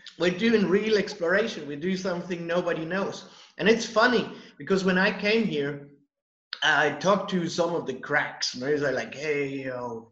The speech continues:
you do this exploring, and what do you think? Is there more to do?" And they said, "Oh, yeah, yeah, I think seventy, eighty percent of what is known is found.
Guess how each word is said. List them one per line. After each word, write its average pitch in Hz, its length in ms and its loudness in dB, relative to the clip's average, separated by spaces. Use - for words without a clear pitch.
you 127 160 -12
do 147 120 -8
this 143 180 -6
exploring, 147 800 -6
and 123 360 -8
what 156 100 -12
do 170 60 -14
you 175 80 -8
think? 170 500 -6
Is 143 140 -8
there 147 100 0
more 180 260 0
to 185 200 -6
do?" 185 240 0
And 156 100 0
they 143 60 2
said, 139 180 -4
"Oh, 147 240 2
yeah, 139 380 4
yeah, 131 200 2
I 156 80 2
think 151 460 -6
seventy, 151 580 0
eighty 147 360 -2
percent 139 680 -2
of 120 220 -6
what 131 200 -2
is 123 140 -8
known 135 560 -4
is 139 240 -8
found. 143 340 0